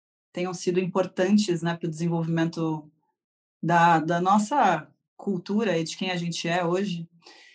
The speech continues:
Como Maria Madalena, que eu acho que é uma das mulheres que mais foram perseguidas ao longo da história em razão da sua liberdade sexual e do seu empoderamento, porque era uma mulher fora do tempo,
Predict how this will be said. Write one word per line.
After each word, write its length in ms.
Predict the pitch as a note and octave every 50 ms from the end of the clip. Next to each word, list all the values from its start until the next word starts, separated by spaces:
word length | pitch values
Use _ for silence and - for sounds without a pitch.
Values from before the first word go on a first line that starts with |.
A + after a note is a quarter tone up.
| _ _ _ _ _ _ _ _ -
Como 180 | - F#3 G3 F#3+
Maria 240 | F#3+ F#3+ F#3 F#3+
Madalena, 640 | F#3 F#3+ F#3 F3+ E3+ E3+ E3 E3 E3+ F#3 G#3 G#3 G#3
que 100 | G#3 -
eu 60 | F3
acho 180 | E3+ E3 E3 -
que 80 | - F3+
é 40 |
uma 160 | E3+ E3+ E3 E3
das 200 | E3 E3 D#3+ D#3
mulheres 440 | E3+ E3+ E3 E3 E3 E3 E3+ -
que 100 | - F3+
mais 220 | F3+ F3+ F#3+ G3+ -
foram 260 | - G3+ G3+ F#3+ F3+
perseguidas 840 | - G#3 G#3+ G#3+ G#3 - A3+ G3 E3 E3 F#3+ G#3 G#3 F#3+ F3+ F3+
ao 160 | F3+ F3 F3 F3
longo 280 | F3+ F#3 G3 F#3 F3+
da 120 | F3+ F3+ F3+
história 540 | F3 F3 - - - F#3 F#3 F#3+ G#3 G3+
em 80 | F#3 F3
razão 420 | E3+ F#3 F#3 F#3+ F3+ F3+ F#3 F#3
da 200 | F#3+ F#3 F3 F3
sua 260 | E3+ - - - F3+ F3
liberdade 480 | F3+ F3+ E3 F3 F3 F3 F3+ F3 F3
sexual 540 | - - F3+ F3 - - - G3 F#3 F#3+ F#3
e 20 |
do 80 | F3 F3+
seu 180 | E3+ - - G3+
empoderamento, 800 | A3 A3 G#3+ G3 F3+ E3+ E3+ E3+ E3+ D#3+ D#3+ E3+ G3+ G#3 G#3
porque 160 | - _ -
era 80 | F3+ F3
uma 140 | F3 F3 F3
mulher 340 | F3 E3+ E3+ E3+ E3 E3 -
fora 220 | - F3 F3 F3
do 100 | F3 E3
tempo, 420 | D#3+ - - F3 F#3 G#3 G#3 G#3